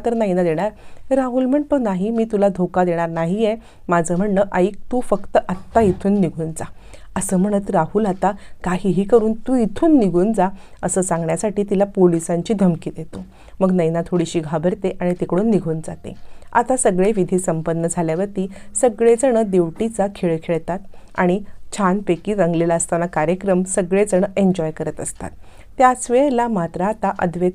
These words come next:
कला यांची पूजा संपन्न होते. सरोज विचार करत असते, "कधी हा ड्रामा संपणार काय माहिती?" तिला हे सगळं सहनच होत नसतं. अखेर पूजा झाल्यावरती दोघंजणं उभे राहतात. मग गोंधळे सांगतात, "आत्ता तुम्ही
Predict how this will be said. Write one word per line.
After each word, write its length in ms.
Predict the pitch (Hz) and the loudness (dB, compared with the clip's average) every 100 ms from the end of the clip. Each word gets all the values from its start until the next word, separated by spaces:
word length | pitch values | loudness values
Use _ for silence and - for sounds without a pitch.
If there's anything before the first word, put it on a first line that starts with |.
| - | 0
कला 240 | 170 175 202 - - | 0 0 -4 -10 0
यांची 280 | 196 185 202 | 0 0 -6
पूजा 360 | 202 185 185 | 0 2 2
संपन्न 480 | 185 185 165 160 156 | 0 0 -2 -2 -4
होते. 360 | 156 156 - 180 - - - - | -4 -8 -10 -12 -14 -18 -8 0
सरोज 240 | 185 180 180 | 2 2 0
विचार 260 | 180 175 | -2 -2
करत 240 | 175 175 226 | -2 -2 -4
असते, 240 | 226 226 220 | -2 -2 2
"कधी 240 | 190 202 | 2 4
हा 140 | 226 233 | 0 -2
ड्रामा 320 | 208 180 180 | 0 0 0
संपणार 440 | 180 226 226 220 | -2 -2 0 0
काय 260 | 226 180 180 | 0 0 2
माहिती?" 380 | 185 165 165 170 - - - | 2 0 -4 -8 -10 -14 -2
तिला 140 | 254 | 0
हे 100 | 262 | 0
सगळं 300 | 269 247 233 240 | 0 2 2 2
सहनच 480 | - 185 180 165 - | 2 4 2 0 -4
होत 140 | 160 - | -6 -6
नसतं. 320 | - - 156 - - - - | -10 -8 -12 -14 -18 -18 -6
अखेर 300 | 208 214 214 | -4 0 -2
पूजा 300 | 208 180 175 | 0 0 0
झाल्यावरती 560 | - 160 160 202 202 175 175 | -2 -2 -2 -2 -2 -2 0
दोघंजणं 500 | 165 165 196 185 202 196 - - | 0 2 2 0 0 -6 -14 -2
उभे 240 | 202 175 170 | 2 4 2
राहतात. 360 | 160 - - - - | 0 -4 -6 -8 -2
मग 120 | 202 | 0
गोंधळे 400 | 180 180 175 175 | 2 2 2 0
सांगतात, 380 | 180 214 202 196 202 - | 0 -2 0 -2 -2 -8
"आत्ता 320 | 185 - 175 | -8 -2 -2
तुम्ही 320 | 175 214 185 | 2 2 0